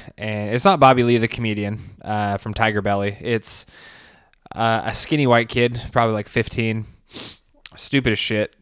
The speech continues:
dumb as a box of rocks, and he gets powerbombed through a flaming table, and there's just, like, this Mexican guy with no shirt on, and he's, like, watching, and I'm not sure if he's there, like, just, like, he was walking by,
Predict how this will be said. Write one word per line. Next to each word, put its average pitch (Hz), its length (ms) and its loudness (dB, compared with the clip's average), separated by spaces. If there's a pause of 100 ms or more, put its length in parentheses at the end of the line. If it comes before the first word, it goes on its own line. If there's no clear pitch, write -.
dumb 156 200 6
as 139 100 2
a 117 60 0
box 117 340 0
of 104 60 0
rocks, 104 500 -2 (400)
and 117 140 -6
he 131 100 4
gets 131 220 0
powerbombed 139 800 4
through 123 300 2
a 113 40 4
flaming 113 400 -2
table, 107 440 -2
and 113 180 -6
there's 117 160 2
just, 127 160 -2
like, 120 180 2
this 110 180 -2
Mexican 127 480 -4
guy 123 280 2 (240)
with 120 120 -6
no 120 140 4
shirt 113 240 0
on, 120 280 0 (100)
and 117 100 -4
he's, 110 120 -2
like, 104 120 -4
watching, 123 520 -2 (440)
and 160 100 0
I'm 220 80 6
not 254 140 4
sure 226 180 8
if 180 100 6
he's 127 200 2
there, 135 180 6
like, 113 180 2
just, 120 200 -4
like, 107 220 0
he - 160 -6
was 113 100 -2
walking 117 340 2
by, 190 540 6